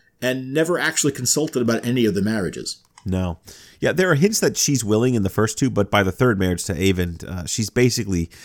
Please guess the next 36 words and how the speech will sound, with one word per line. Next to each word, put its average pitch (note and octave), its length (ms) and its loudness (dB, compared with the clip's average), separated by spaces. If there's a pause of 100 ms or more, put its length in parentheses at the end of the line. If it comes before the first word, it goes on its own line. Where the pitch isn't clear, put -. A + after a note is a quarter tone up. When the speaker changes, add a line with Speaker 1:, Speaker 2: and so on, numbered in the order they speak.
(220)
Speaker 2:
she's A2 220 -2
being A2+ 220 2
handed G2+ 340 2
off F#2+ 160 2
as F2+ 100 -4
a F2 40 -6
consolation G2 540 0
prize F2 300 -4
by F2 140 -6
Harold G2 340 0
that E2 140 -6
comes F#2+ 180 -2
with F2 120 -4
the F2+ 60 -10
land. G2 360 -4 (320)
Speaker 1:
Right. G2 380 0 (200)
"Sorry G3 560 2
I A#2+ 100 4
killed C3+ 380 0
your A2+ 80 0
nephew G#2 440 0
while F2 180 2
you E2 120 0
watched, D#2+ 520 -6
but F#2 200 -4 (340)
hey, G3 360 4
here's D3 240 2
a B2+ 60 0
shiny D#3 440 0
new D#3 160 2
widow C#3 360 2
to F2+ 100 -2
make A#2+ 180 0
up D3+ 200 -4
for C#2 200 -2
it." - 220 -8